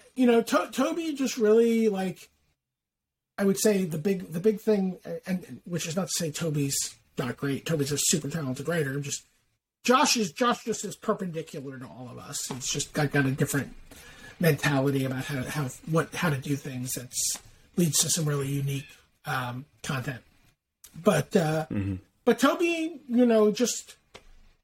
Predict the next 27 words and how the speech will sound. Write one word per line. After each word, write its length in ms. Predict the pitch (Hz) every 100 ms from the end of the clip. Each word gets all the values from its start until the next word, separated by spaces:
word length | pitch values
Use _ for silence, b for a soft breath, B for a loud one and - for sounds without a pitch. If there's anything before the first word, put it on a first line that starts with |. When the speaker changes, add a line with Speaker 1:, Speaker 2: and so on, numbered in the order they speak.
| _ _ _
Speaker 1:
uh, 360 | - 165 151 143 _ _ _ _
you 420 | 254 240 247 220
know, 80 | 202
really 380 | 196 220 214 175
just 240 | 175 165 -
kinda 220 | - 285
showed 240 | - 196
me 100 | 220
the 100 | 202
ropes 320 | 151 208 - 202
of 100 | 131
it, 80 | - 139
right? 240 | 151 170
Like, 200 | 156 143
and, 180 | 143 135
and, 240 | 147 147
you 120 | 151 156
know, 100 | 139
what, 240 | 170 -
what 160 | 160 156
you 100 | 151
have 160 | 151
to 80 | 151
do 380 | 156 160 160 160
and, 240 | 139 139
and, 400 | 127 139 131 127
uh, 320 | 127 123 123